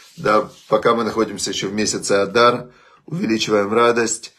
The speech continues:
Сегодня у нас какое? Двадцать пятое Адара, четвёртое апреля. И мы продолжаем мощно, сильно, ярко увеличивать радости.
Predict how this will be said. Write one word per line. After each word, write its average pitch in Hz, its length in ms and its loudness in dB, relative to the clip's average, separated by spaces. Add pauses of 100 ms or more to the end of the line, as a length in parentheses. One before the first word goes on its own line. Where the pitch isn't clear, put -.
(240)
Сегодня 98 360 -4
у - 20 -6
нас 95 220 -2
какое? 120 540 2 (240)
Двадцать 107 880 -2
пятое 98 680 2
Адара, 110 640 0
четвёртое 101 580 -2
апреля. 113 560 -2 (960)
И 104 140 -6
мы 113 220 -4
продолжаем 104 1000 2
мощно, 107 760 -4
сильно, 98 720 -6
ярко 104 500 0
увеличивать 98 600 -4
радости. 101 680 -2